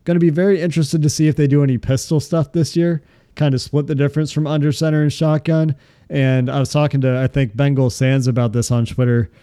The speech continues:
uh, maybe last week, two weeks ago, and incorporate some of those, those glance R P Os out of it. So you have these quick R P Os or pre-snap R P Os, or, you know, try to get a quick read on the edge player. And, and then you kind of build that in too. So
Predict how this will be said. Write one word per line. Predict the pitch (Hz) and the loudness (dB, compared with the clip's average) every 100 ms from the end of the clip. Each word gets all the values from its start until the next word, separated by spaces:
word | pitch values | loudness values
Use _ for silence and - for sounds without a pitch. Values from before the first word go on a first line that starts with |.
| _ _ | _ _
uh, | - 131 127 | -4 0 2
maybe | 123 135 127 | 2 2 2
last | 123 123 120 | 0 0 0
week, | 135 123 | -2 0
two | 139 | 0
weeks | 131 135 | 0 0
ago, | 135 131 | -2 -2
and | 127 | 0
incorporate | 120 151 143 147 135 | 0 -2 0 0 0
some | 143 139 | 0 0
of | 127 | 2
those, | 127 123 123 - _ _ _ _ - | 2 2 0 -2 _ _ _ _ -4
those | 123 127 - _ 117 | 0 0 -2 _ -6
glance | 123 135 135 143 160 | -2 0 0 -2 0
R | 143 | 0
P | 143 143 143 | 2 2 2
Os | 143 131 | 2 2
out | 139 | 0
of | 143 | 0
it. | 160 165 _ | 0 -4 _
So | - - | -10 -2
you | 135 | 2
have | 123 131 | 2 0
these | 120 120 | 0 -2
quick | - 151 143 | -2 -2 0
R | 143 135 | 0 2
P | 135 | 2
Os | 135 135 123 | 2 2 0
or | |
pre-snap | 113 - 147 - 143 131 | -2 0 0 2 0 2
R | 139 131 | 0 0
P | 135 | 0
Os, | 135 131 131 123 | 2 2 0 0
or, | 123 113 - - - 139 | 0 -2 -4 -16 -10 -4
you | 131 | 0
know, | 123 120 | 0 0
try | 143 135 | 0 0
to | 127 | 0
get | 110 127 | 0 -2
a | |
quick | 117 143 139 | 0 -2 0
read | 135 139 | 0 2
on | 131 | 2
the | 127 | 0
edge | 135 147 135 117 | 0 -2 -2 -4
player. | 143 135 131 127 - _ - _ - | -2 0 2 0 -2 _ -20 _ -4
And, | 147 | -2
and | 151 147 | 0 0
then | 139 | 2
you | 123 | 0
kind | 143 131 | 0 0
of | 113 | 0
build | 131 127 | 0 2
that | 123 120 | 0 0
in | 120 110 | 0 -2
too. | - 117 | -2 -2
So | 110 123 113 | -2 -2 -4